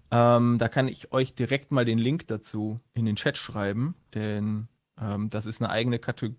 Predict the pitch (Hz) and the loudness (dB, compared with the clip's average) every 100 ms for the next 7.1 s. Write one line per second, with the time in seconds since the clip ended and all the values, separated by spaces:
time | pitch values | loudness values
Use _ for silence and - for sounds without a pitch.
0 | _ - - - 127 - 135 123 117 117 | _ -16 -14 -6 -6 -4 -4 -4 -4 -4
1 | 139 139 127 123 117 120 120 120 117 117 | -4 -2 0 2 0 0 0 0 0 0
2 | 110 - 123 123 - 123 165 143 135 160 | -2 -2 -2 0 0 2 2 0 0 -2
3 | - - - - - _ _ 131 127 123 | -4 -14 -20 -20 -20 _ _ 0 4 4
4 | 123 123 127 131 - _ 127 127 117 123 | 4 2 2 -2 -8 _ -2 2 2 2
5 | 123 123 123 120 - _ - 120 120 123 | 2 2 2 0 -2 _ -6 0 0 2
6 | 117 117 117 120 107 - - 135 147 180 | 0 0 0 0 -2 -4 -2 0 0 -2